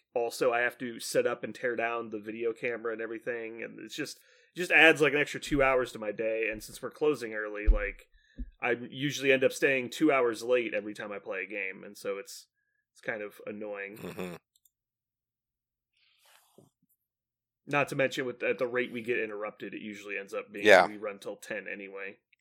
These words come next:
Speaker 2: Yeah.
Speaker 1: So I'm staying till midnight when I only work till eight.
Speaker 2: It's true.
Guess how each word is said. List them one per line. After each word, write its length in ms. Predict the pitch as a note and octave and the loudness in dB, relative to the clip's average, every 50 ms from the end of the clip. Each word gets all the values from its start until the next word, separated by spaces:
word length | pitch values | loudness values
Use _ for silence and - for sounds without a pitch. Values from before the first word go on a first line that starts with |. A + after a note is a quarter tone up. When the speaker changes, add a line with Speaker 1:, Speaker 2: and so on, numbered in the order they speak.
| _ - | _ -12
Speaker 2:
Yeah. 220 | - D3 C#2+ D#2 - _ | -10 -10 -10 -10 -12 _
Speaker 1:
So 140 | - C3+ B2+ | -4 -4 -4
I'm 120 | B2 B2 | -4 -4
staying 340 | - - D#3+ C#3 B2+ A#2 A2 | 0 2 4 4 4 2 -2
till 160 | - B2 A#2 | -4 -4 -4
midnight 440 | A#2+ B2 A#2+ A2+ A2 G#2+ G#2 F#2+ - | -2 -2 -2 -2 -2 -4 -4 -4 -4
when 80 | G2+ G2+ | -6 -8
I 60 | G2+ | -8
only 160 | G#2 G2+ G2 | -8 -8 -8
work 180 | G2+ G#2 G2+ - | -8 -8 -8 -8
till 160 | - - - - | -10 -10 -8 -8
eight. 240 | G2 F2+ F#2+ F#2 _ _ _ _ _ _ _ _ _ _ _ _ _ - - - - _ _ _ _ | -10 -10 -10 -14 _ _ _ _ _ _ _ _ _ _ _ _ _ -20 -20 -20 -20 _ _ _ _
Speaker 2:
It's 160 | - - - | -10 -6 -4
true. 440 | - - - C#3+ A#2+ A2 G#2+ A2 | -2 2 6 6 8 8 6 4